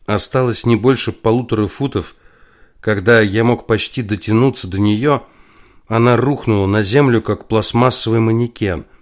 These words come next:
Она лежала лицом вниз, не шевелясь. Катушка с размотанным леером быстро неслась по траве, уносимая воздушным змеем.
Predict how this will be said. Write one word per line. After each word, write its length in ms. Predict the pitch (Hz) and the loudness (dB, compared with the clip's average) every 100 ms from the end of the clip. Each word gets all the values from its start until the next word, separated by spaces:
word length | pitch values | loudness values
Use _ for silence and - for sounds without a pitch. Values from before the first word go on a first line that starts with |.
| _ _ _ _ _ - _ _ | _ _ _ _ _ -20 _ _
Она 440 | 107 113 123 123 - | 0 4 4 2 -2
лежала 560 | 104 120 113 135 104 95 | -4 -2 2 2 2 0
лицом 420 | 92 - 117 107 | -2 0 0 0
вниз, 340 | 101 123 - | 2 0 0
не 80 | 101 | -4
шевелясь. 680 | - 107 120 120 90 - - - _ - - - _ _ _ - | -2 -2 0 0 -2 -6 -14 -20 _ -20 -20 -20 _ _ _ -4
Катушка 600 | 117 - 147 - - 92 | -2 -2 -4 -4 -4 -4
с 100 | 104 | 0
размотанным 760 | 104 101 139 135 113 110 104 | 0 2 2 2 2 2 2
леером 640 | 113 135 123 101 95 82 | 2 2 2 2 -2 -2
быстро 300 | 92 - 107 | -4 -4 -2
неслась 400 | 107 98 117 117 | -2 0 -2 -2
по 140 | - 110 | -2 -4
траве, 360 | 101 101 120 | -2 0 2
уносимая 580 | 117 104 92 - 120 104 | 2 0 -2 -2 0 0
воздушным 560 | 95 90 98 110 110 104 | -2 -4 -6 -4 -2 -2
змеем. 520 | 92 117 101 76 | 0 0 -2 -6